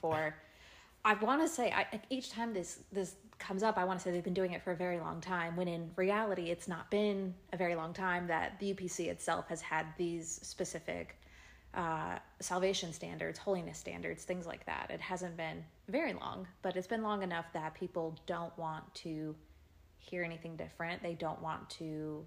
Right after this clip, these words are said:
have a discussion and maybe be open to another belief or interpretation of the same scripture that they're reading.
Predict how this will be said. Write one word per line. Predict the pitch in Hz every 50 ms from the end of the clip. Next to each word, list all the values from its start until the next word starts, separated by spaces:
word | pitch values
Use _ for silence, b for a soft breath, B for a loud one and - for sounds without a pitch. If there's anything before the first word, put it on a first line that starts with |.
| - - - - -
have | 175 170 170
a | 170
discussion | 165 151 - 160 160 - - 165 165 175 175
and | - 165 165
maybe | 160 156 151 151 151 151 151 156 - b b b b b b - - -
be | 202 175 -
open | 165 170 160 - 160 170 160
to | - - 170
another | 165 165 160 156 156 160 156 156 156 156 156 - - - 175 180 -
belief | 180 170 170 160 156 156 156 - - -
or | 170 160 160 156 156 156 156 156 156 -
interpretation | 175 175 - - 175 - 175 - - 170 196 190 - - 160 156 156 156
of | - 156 156 156 156 156 165 -
the | 180 170
same | - 175 170 170
scripture | 165 - - 180 175 - - 180 180
that | 180 - -
they're | - - -
reading. | - - 247 - - - - -